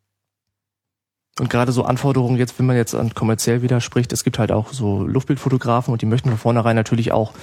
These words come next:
dann das, sag ich, das Bestmögliche haben, wenn's geht. Das heißt, wenn, wenn man dann halt etwas mehr dafür ausgeben muss, hat aber einen stabileren, wir nennen es Position Hold, das heißt auf der Stelle bleiben,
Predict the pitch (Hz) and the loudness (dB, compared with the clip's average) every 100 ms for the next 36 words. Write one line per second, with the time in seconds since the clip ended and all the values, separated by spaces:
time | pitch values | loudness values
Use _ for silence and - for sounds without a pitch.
0 | - - - 110 110 - 110 117 110 113 | -20 -8 0 2 2 0 0 0 0 -2
1 | - 120 123 110 95 113 127 95 92 - | 0 0 0 -2 0 2 0 0 -4 -2
2 | - 92 - - - - 101 - 110 110 | -2 -2 -4 -16 -18 -6 -4 0 0 2
3 | 90 95 113 113 117 110 104 110 120 113 | 0 0 2 2 2 0 0 -2 0 0
4 | 110 92 123 127 123 123 127 117 107 107 | 2 0 2 2 2 0 2 2 2 0
5 | 101 - - 104 120 120 107 104 107 - | -2 -4 -4 0 0 2 2 0 -4 -14
6 | - - - _ - 117 120 117 127 131 | -20 -20 -20 _ -2 0 0 0 -2 0
7 | 120 127 139 120 123 117 110 113 123 139 | 0 0 0 0 0 0 -2 -2 0 0
8 | 127 131 135 135 135 | 2 2 2 0 -2